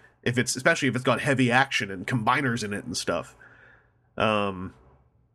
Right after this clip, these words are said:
so there's no, like, there's no easy solution to how this went the way it did, but this certainly is not better than most things I've seen fans make.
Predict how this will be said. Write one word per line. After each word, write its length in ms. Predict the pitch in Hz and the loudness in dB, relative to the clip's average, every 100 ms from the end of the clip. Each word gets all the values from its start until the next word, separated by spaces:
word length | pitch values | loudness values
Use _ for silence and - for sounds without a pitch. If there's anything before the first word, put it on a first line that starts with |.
| _ _ - | _ _ -2
so 120 | 233 | 2
there's 180 | 285 202 | 4 4
no, 160 | 185 143 | 4 4
like, 220 | 123 123 | 2 0
there's 120 | 165 | 0
no 140 | 165 - | 0 2
easy 240 | 135 123 | 0 0
solution 520 | 113 104 110 123 117 101 | 0 -2 -2 0 0 -4
to 100 | 101 | -4
how 180 | 107 95 | -2 -4
this 240 | 101 - | -6 -6
went 220 | 101 - | -8 -4
the 80 | 107 | -2
way 180 | 101 98 | -2 -4
it 100 | 90 | -4
did, 220 | 98 92 - _ - | -4 -4 -14 _ -4
but 160 | 101 - - - - - - _ _ _ _ - | -4 -4 -18 -20 -18 -18 -20 _ _ _ _ -4
this 260 | 131 214 - | 2 4 4
certainly 760 | - 214 185 160 156 139 117 113 - - - _ - | 2 2 2 2 4 2 0 -4 -18 -20 -20 _ 0
is 180 | 147 127 | 2 4
not 380 | 123 110 123 - | 2 0 -2 2
better 340 | 135 160 110 | 2 2 0
than 300 | 104 123 117 | -2 0 2
most 280 | 110 107 - | 0 -2 0
things 280 | 131 113 113 | 0 2 -4
I've 100 | 104 | -2
seen 260 | 123 107 107 | -2 -2 0
fans 400 | 113 104 101 110 | 0 0 -4 -2
make. 340 | 110 - | -2 -2